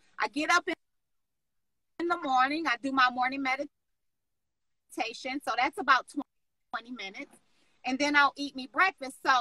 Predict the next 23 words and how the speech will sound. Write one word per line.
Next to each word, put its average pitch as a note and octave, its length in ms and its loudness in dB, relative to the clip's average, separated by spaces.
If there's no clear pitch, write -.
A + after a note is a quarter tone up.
on C4+ 180 0
my B3+ 120 0
sabbatical, C4+ 760 -2
I B3 160 0
was C4 200 -10
eating C4 360 -14
nothing B3 380 -4
but G3+ 140 -6
fruits, C#4 560 -10
blueberries, A#3+ 880 2
raspberries, B3+ 720 -4
strawberries, C#4 840 2
pomegranates, C4+ 720 0
and A3 80 -6
I A3+ 80 2
was A3 120 -6
putting A3+ 260 -8
mangoes D4+ 500 0
in B3+ 60 -4
it A3+ 300 -10
and G#3 100 -18
the G3 40 -14
coconut C4+ 560 0